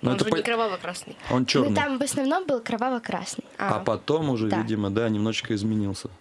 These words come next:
Speaker 3: А, вот, на
Speaker 2: А
Speaker 3: нем
Speaker 2: на
Speaker 3: были,
Speaker 2: нем были разные символы, что ли,
Speaker 3: э,
Speaker 2: тогда?
Speaker 3: либо скелет, либо кости.
Speaker 1: Ну, то есть вот этот "Веселый Роджер", это как ч-, ч-, черепушечка с костями, помним все, да?
Speaker 3: Да.
Speaker 1: Вот.
Speaker 2: Веселая
Speaker 3: А,
Speaker 2: черепушечка.
Speaker 3: в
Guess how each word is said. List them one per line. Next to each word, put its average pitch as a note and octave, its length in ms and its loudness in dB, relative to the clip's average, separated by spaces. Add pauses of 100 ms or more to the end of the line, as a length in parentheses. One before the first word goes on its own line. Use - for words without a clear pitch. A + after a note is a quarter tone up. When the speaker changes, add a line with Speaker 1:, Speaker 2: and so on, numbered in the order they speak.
(800)
Speaker 3:
А, F#3+ 260 0
вот, F#3+ 420 -4
на G3+ 120 0
Speaker 2:
А - 20 2
Speaker 3:
нем A3 100 2
Speaker 2:
на A3 120 0
Speaker 3:
были, A3 140 0
Speaker 2:
нем A3+ 280 -2
были G#3+ 220 -4
разные B3 380 -2
символы, G#3+ 420 -2
что - 260 -4
ли, F3+ 80 -4
Speaker 3:
э, F#3+ 60 -10 (460)
Speaker 2:
тогда? G3+ 280 2
Speaker 3:
либо B3 240 0
скелет, B3+ 480 0
либо A#3 160 0
кости. - 540 -4 (280)
Speaker 1:
Ну, A#2+ 120 0
то B2+ 100 2
есть A2 100 2
вот A#2 120 4
этот A2 140 -2
"Веселый A#2 360 4
Роджер", B2 320 2
это G2 220 -2 (100)
как G#2 220 -4
ч-, - 120 -8
ч-, - 140 -4
черепушечка B2+ 680 -2
с - 60 -6
костями, G2 480 -2
помним G2 380 0
все, G#2 160 -4
да? G#2+ 180 2
Speaker 3:
Да. F#3+ 240 0
Speaker 1:
Вот. - 120 -8 (1200)
Speaker 2:
Веселая G#3+ 400 2
Speaker 3:
А, - 40 -4
Speaker 2:
черепушечка. - 720 -6 (360)
Speaker 3:
в A3 640 2